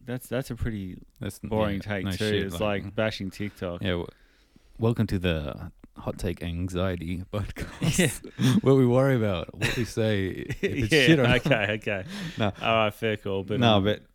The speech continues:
Speaker 2: yeah, like, that's, everyone's fucking said that for, like, you know, years now. But yeah,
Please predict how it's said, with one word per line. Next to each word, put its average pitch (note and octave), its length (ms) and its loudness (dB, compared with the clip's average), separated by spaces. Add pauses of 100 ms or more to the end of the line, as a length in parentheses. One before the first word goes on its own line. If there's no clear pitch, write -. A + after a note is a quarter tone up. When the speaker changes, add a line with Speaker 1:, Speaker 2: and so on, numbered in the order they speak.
(180)
Speaker 2:
yeah, F2+ 340 -4
like, G#2+ 160 0
that's, B2 220 2
everyone's A2+ 360 0
fucking F#2 300 -6
said E2 160 -6
that - 140 -12
for, - 120 -12
like, D2 220 -6 (420)
you F2 80 -12
know, D#2 220 -10
years F#2+ 580 -6
now. F2 300 -6 (120)
But G2 120 -2
yeah, A2 160 2